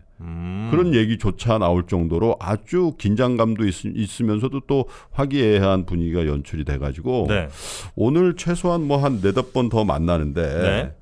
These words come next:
Speaker 2: 오늘 아마 오후까지 이제, 에, 공동 선언이라든지 이런 것들까지 이제 계속 만나거든요.
Speaker 1: 네.
Speaker 2: 근데 기대감이 많이,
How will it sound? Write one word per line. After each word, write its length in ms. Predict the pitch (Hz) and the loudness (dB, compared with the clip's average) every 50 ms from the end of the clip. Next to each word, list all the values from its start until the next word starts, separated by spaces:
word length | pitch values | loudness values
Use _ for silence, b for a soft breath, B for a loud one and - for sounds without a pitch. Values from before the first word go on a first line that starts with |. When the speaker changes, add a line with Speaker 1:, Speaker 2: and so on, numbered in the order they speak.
| b b b b b | b b b b b
Speaker 2:
오늘 200 | - 104 117 120 | -4 -2 0 2
아마 100 | 113 107 | 2 2
오후까지 680 | 95 80 85 98 113 113 107 - 113 104 95 101 95 90 | 0 0 0 0 0 0 0 0 0 0 2 2 0 -2
이제, 560 | 78 - 87 78 71 67 78 95 110 127 135 87 | 0 0 0 0 0 0 -2 -4 -4 -6 -8 -10
에, 160 | 82 82 82 82 | -8 -8 -8 -8
공동 360 | - - 85 82 85 85 82 80 | -6 -4 -4 -2 0 -2 -2 -2
선언이라든지 720 | - 98 98 101 98 95 87 80 80 73 71 71 69 73 | -4 -4 -2 -2 -2 -2 -2 -2 -4 -4 -6 -8 -8 -8
이런 260 | 73 78 82 80 78 | -8 -6 -6 -6 -6
것들까지 680 | 76 78 - - - - - - 87 82 78 78 80 | -8 -10 -10 -12 -14 -16 -8 -6 -6 -4 -4 -4 -6
이제 140 | 71 69 73 | -6 -6 -8
계속 260 | - - 80 80 90 85 | -8 -6 -4 -4 -4 -4
만나거든요. 680 | 78 67 69 71 73 69 65 69 82 104 143 220 254 - - | -4 -4 -4 -4 -4 -6 -6 -6 -6 -6 -8 -10 -10 -10 -8
Speaker 1:
네. 240 | 104 98 92 107 160 B B B B - | -6 -4 -4 -6 -8 B B B B -10
Speaker 2:
근데 600 | - 131 139 - - - - 117 104 95 - - - - - - - - - - - - - - - - - - | -6 -2 0 0 0 0 0 -2 -4 -6 -8 -10 -14 -16 -20 -20 -20 -20 -20 -20 -20 -20 -20 -20 -20 -20 -20 -14
기대감이 420 | - - 90 104 92 92 87 87 87 | -12 -4 -2 0 0 2 0 0 0
많이, 440 | 73 67 69 69 69 67 64 58 | -2 -6 -8 -8 -8 -8 -8 -10